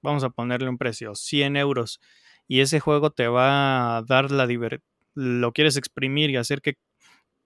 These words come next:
en tu métrica de que cada partida lo vas descontando,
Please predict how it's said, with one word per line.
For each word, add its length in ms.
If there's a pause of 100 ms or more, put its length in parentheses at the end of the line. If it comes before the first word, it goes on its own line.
(320)
en 260
tu 240
métrica 540
de 100
que 120
cada 260
partida 600
lo 260
vas 200
descontando, 800